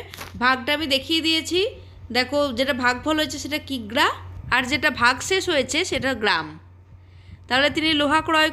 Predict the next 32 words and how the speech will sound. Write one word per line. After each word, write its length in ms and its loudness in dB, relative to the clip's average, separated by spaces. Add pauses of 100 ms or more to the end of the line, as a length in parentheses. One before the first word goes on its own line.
করবেন 260 0 (120)
সাঁইত্রিশ 460 0 (120)
কিগ্রা, 380 0 (360)
নশো 320 -2
কুড়ি 280 0
গ্রাম। 200 0 (520)
এগারো 280 2
নম্বর 220 2 (100)
অঙ্ক, 180 -2 (1160)
গাঁয়ের 380 6
লোকেরা 300 2 (100)
একটি 160 -6 (120)
খাল 220 4 (100)
কাটতে 260 0 (100)
শুরু 160 -4 (100)
করলেন। 300 2 (480)
প্রথম 320 4
দিনে 240 0
খালটির 420 2
পাঁচের 340 0
সাত 180 0 (100)
অংশ 140 -4 (140)
কাটা 260 2
হয়েছে 320 2 (560)
এবং 120 0 (120)
দ্বিতীয় 380 2
দিনে 200 4 (360)
এগারোর 300 2 (100)
চোদ্দ 260 -4 (140)
অংশ 160 -6 (140)
কাটা 260 2
হয়েছে। 280 0